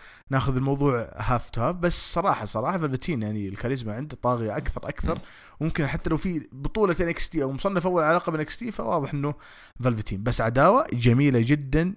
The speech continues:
Speaker 1: جميله جدًا، وكلمه "You ain't me" ترى كانت وقحه
Speaker 2: مم.
Speaker 1: جدًا، وجسد شخصيه.
Speaker 2: حلو.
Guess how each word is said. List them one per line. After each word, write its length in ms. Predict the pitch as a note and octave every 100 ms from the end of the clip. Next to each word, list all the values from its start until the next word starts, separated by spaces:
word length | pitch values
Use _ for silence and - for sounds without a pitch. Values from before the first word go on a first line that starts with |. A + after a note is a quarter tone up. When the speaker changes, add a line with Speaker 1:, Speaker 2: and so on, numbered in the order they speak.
| -
Speaker 1:
جميله 400 | B2 A#2+ A#2+ A2+
جدًا، 400 | C#3 C#3 D3 C#3
وكلمه 540 | A#2 G#2+ - C3 B2+ - -
"You 220 | B2+ C3+
ain't 260 | D3 C#3+ D#3+
me" 140 | F#3
ترى 380 | F3 G#2 G2 F#2+
كانت 340 | - A2+ G#2+
وقحه 300 | B2+ - -
Speaker 2:
مم. 60 | A2+
Speaker 1:
جدًا، 400 | A2+ A2 D3+ C#3+
وجسد 520 | G#2+ G#2 A2+ A#2 G#2+
شخصيه. 340 | A2 - F#2+ D2
Speaker 2:
حلو. 300 | - B2+